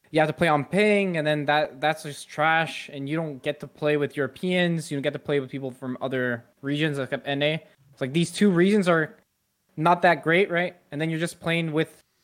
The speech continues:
people that aren't that good, so you're not gonna get that be-, that much better, right? If you play with people that are better than you, you're gonna get better. So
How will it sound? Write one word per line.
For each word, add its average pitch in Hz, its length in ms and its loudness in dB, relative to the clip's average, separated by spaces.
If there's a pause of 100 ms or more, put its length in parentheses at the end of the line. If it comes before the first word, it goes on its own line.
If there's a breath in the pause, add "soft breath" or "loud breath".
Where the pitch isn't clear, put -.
(480)
people 170 220 -2
that 160 160 2
aren't 160 200 2
that 165 160 4
good, 180 280 2
so 165 100 -4
you're 156 80 2
not 170 140 0
gonna 165 100 0
get 143 200 -2
that 143 200 0
be-, 143 180 -8
that 135 140 -2
much 123 160 -10
better, 101 240 -8
right? 104 200 -14 (240)
If 143 140 -12
you 143 80 -6
play 165 200 -2
with 160 120 -2
people 151 200 -6
that 143 100 0
are 131 60 -2
better 156 200 2
than 135 100 -4
you, 120 160 -4
you're 127 180 -6
gonna 135 100 -4
get 123 140 -2
better. 104 340 -6
So 110 280 -6